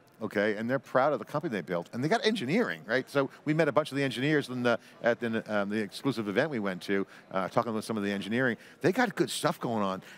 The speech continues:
VMware knows distributed computing, okay? And I think Broadcom has a plan. I've said this, people said I'm crazy, but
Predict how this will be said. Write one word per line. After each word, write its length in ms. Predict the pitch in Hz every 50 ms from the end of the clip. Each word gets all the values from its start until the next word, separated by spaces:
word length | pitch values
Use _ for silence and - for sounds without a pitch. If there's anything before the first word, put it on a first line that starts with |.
| - - 87
VMware 600 | 90 135 170 196 190 208 233 226 226 214 156 120
knows 400 | 117 120 131 147 165 160 147 -
distributed 440 | - 104 - - 143 135 139 127 -
computing, 540 | - 95 - - 107 110 95 78 73 76 73 - _ -
okay? 300 | 98 - 107 98 101 107 - 107
And 220 | 110 107 104 104 - - - - - -
I 200 | - 123 160 208
think 420 | 214 - - 131 117 113 117 - - - - -
Broadcom 760 | 107 113 120 135 139 123 - 113 101 92 90 87 87 92 90 - - _ _ _ -
has 420 | - 117 117 120 120 117 - - -
a 60 | 107
plan. 440 | 98 - - - 113 107 104 92 90
I've 100 | 90 -
said 180 | - 139 139 131
this, 100 | 139 127
people 240 | - 139 123 135 120
said 120 | - 123
I'm 100 | 120 104 101
crazy, 400 | - 117 104 95 98 78 90 87
but 180 | 85 90 -